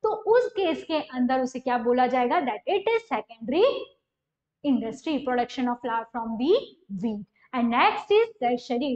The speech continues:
Tertiary में क्या हो जाएगा? जब हम बोलते हैं जो product आपको obtain हुए हैं from primary and secondary, उसको आप और consumable create करना चाहते हो। जैसे यहाँ पे आपका फ्लावर create हुआ, उससे आपने क्या किया? यहाँ पे bread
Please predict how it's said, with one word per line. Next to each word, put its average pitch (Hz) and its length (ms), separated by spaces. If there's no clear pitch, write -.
Tertiary 269 420
में 427 140
क्या 427 120
हो 427 120
जाएगा? 415 280
जब 277 180
हम 440 260
बोलते 403 200
हैं 392 80
जो 440 100
product 277 400
आपको 370 240
obtain 349 540
हुए 254 180
हैं 370 260
from 392 240
primary 311 340
and 392 140
secondary, 339 420
उसको 339 300
आप 392 380
और 339 160
consumable 285 680
create 269 360
करना 226 300
चाहते 226 360
हो। 220 80
जैसे 285 440
यहाँ 294 120
पे 359 140
आपका 349 260
फ्लावर 294 320
create 370 360
हुआ, 370 120
उससे 349 380
आपने 339 300
क्या 359 160
किया? 370 200
यहाँ 330 220
पे 339 120
bread 240 460